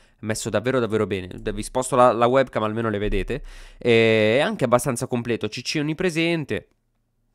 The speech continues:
Ci sta in realtà, ci sta, non è nulla di eccezionale, non è nulla di eccezionale,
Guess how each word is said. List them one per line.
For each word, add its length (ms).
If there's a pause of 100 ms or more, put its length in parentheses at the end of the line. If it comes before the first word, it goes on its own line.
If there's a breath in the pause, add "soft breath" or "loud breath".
(520)
Ci 180
sta 200
in 60
realtà, 280
ci 120
sta, 220
non 320
è 120
nulla 360
di 140
eccezionale, 1040
non 160
è 100
nulla 240
di 120
eccezionale, 680